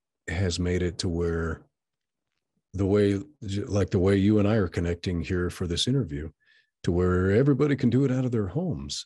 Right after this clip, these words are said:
So you need to have a good understanding of audio recording basics and principles,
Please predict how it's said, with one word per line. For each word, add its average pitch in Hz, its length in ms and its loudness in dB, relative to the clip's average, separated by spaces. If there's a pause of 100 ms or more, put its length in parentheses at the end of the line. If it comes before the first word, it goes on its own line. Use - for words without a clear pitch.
So 82 300 -2
you 82 180 0
need 107 160 4
to 101 80 2
have 95 140 0
a 85 40 0
good 95 160 0
understanding 92 680 -2
of 73 180 -8 (460)
audio 101 320 4
recording 73 600 -4 (160)
basics - 560 -4
and 71 100 -8
principles, - 640 -6